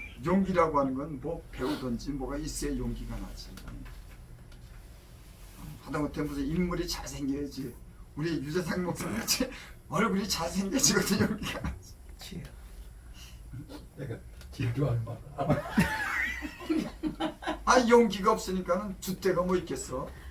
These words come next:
Speaker 1: 늘 끌려다니며 사는 거지. 이 사람이 이렇게 하라 그러면 저렇게 하고.
Speaker 2: 주여.
Speaker 1: 여러분, 힘 없으면 할 수 없어요. 그 밑에 들어가서 굽실거릴 수밖에 없는 것이 이 세상의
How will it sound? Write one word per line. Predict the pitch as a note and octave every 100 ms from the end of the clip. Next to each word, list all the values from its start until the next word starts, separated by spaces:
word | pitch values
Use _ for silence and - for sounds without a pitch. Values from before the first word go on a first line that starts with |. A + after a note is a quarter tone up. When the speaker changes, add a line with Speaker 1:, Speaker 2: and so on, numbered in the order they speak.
| -
Speaker 1:
늘 | C#3+ F3+ -
끌려다니며 | A#3 A3 F#3 D3 C3+ C3+
사는 | C3 C#3+ D3
거지. | B2 A2 - - - - - - - -
이 | D#3+
사람이 | - F3 D3 C3
이렇게 | A#2+ D#3+ F3 E3+
하라 | E3+ D3+
그러면 | D#3+ D#3+ E3
저렇게 | D3 C#3+ - E3
하고. | F3 A3 C4
Speaker 2:
주여. | - - - - - - - - - - - - - - - - - - - -
Speaker 1:
여러분, | F3+ B3+ C#4+
힘 | - - C4
없으면 | A#3 - F3+ G3
할 | -
수 | F#3+ -
없어요. | - - - - - - - - - - C#3+ - - - - - - - - - - - - - - -
그 | C4
밑에 | C4 - A#3+
들어가서 | G#3+ G#3+ G#3+ A#3+
굽실거릴 | G3 F#3 A3 A#3 A3+ G3+ G#3+ G#3
수밖에 | F#3+ G3+ G3
없는 | G3 G3
것이 | F#3+ F#3 A3+ - - - - -
이 | G3+
세상의 | A3 - F#3+ F#3 D#3 G3